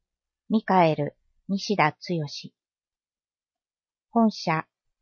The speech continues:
郵便番号八五七の一一六六。佐世保市木風町、千四百六十八番地。電話、零九五六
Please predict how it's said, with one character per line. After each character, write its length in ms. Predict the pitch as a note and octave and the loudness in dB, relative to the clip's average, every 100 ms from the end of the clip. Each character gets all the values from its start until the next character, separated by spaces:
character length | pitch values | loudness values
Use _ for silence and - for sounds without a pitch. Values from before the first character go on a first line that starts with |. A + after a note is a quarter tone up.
| _ - | _ -4
郵 200 | G#3 A#3 | 2 4
便 300 | A3+ A3+ A3 | 6 4 6
番 300 | G#3 G#3 E3+ | 4 2 2
号 280 | D#3 D3 D3 _ _ _ _ | 0 -2 -2 _ _ _ _
八 380 | - F3+ - A3+ | -6 -6 0 0
五 320 | A3 A#3+ F3+ | 4 4 4
七 400 | D#3+ F3+ F3 D3+ - | 2 2 2 -2 -4
の 280 | D#3 D#3 D3+ _ _ _ | -4 -2 -4 _ _ _
一 440 | D#3+ - A#3+ A#3 A#3 | -14 -8 -4 -2 -2
一 300 | - E3 D3 | -6 -6 -4
六 300 | C#3+ - F3 | -4 -2 -2
六。 380 | F3 - C3+ - _ _ _ _ _ _ _ _ _ _ | -2 -2 -8 -8 _ _ _ _ _ _ _ _ _ _
佐 220 | - E3+ - | -8 -8 0
世 140 | G#3 | 2
保 160 | A3 A3 | 4 0
市 380 | - E3 D#3 - | -2 -6 -6 -8
木 140 | - - | -20 -4
風 320 | F3 F#3 F#3 | -2 0 -2
町、 460 | - F3 D#3+ D#3 - _ _ _ _ - | -4 -2 -2 -2 -6 _ _ _ _ 0
千 360 | A#3+ A3 F#3 | 2 4 2
四 240 | F#3 G#3 F#3 | 2 2 0
百 300 | D#3+ - D#3 | -6 -6 -6
六 260 | - - | -4 -6
十 260 | - G3 F#3 | -4 -2 -2
八 340 | - - F#3 | -4 -6 -4
番 260 | F#3 F3+ D#3+ | 0 0 -2
地。 200 | - A#2+ - _ _ _ _ _ _ _ _ _ _ _ - | -8 -14 -14 _ _ _ _ _ _ _ _ _ _ _ 0
電 260 | F3+ F#3+ | 2 4
話、 280 | F3+ F3 F3 _ _ _ _ _ _ _ _ _ - | 2 2 -2 _ _ _ _ _ _ _ _ _ 2
零 220 | G3 A3 | 2 2
九 360 | - A3+ F#3+ - | 2 2 2 0
五 240 | D#3 F3 | 0 2
六 400 | F#3 F3 D3+ C#3+ | 0 -2 -6 -8